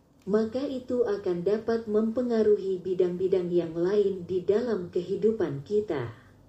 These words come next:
Dalam mempraktekkan kasih dan pengampunan, kita harus selalu ingat akan pengampunan Yesus buat kita.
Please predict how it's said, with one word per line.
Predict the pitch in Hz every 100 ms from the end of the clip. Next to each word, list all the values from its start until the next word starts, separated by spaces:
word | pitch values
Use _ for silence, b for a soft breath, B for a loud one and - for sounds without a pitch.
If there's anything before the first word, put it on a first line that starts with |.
| - - - _ _ _ _
Dalam | 185 208 214 240 277 240
mempraktekkan | 214 208 202 - 220 208 208 202 196
kasih | 220 233 - 233 220
dan | 180 202 202
pengampunan, | 214 208 220 208 208 185 156 135 123 127 - _ _ _ _ -
kita | 254 233 269 294 285
harus | 226 202 196
selalu | - 196 208 220 233
ingat | 226 214 208 208 190
akan | 196 185 180
pengampunan | 196 196 196 - 220 202
Yesus | 180 175 226 247 208 175 - 170
buat | 185 254 220 -
kita. | 190 - 143 120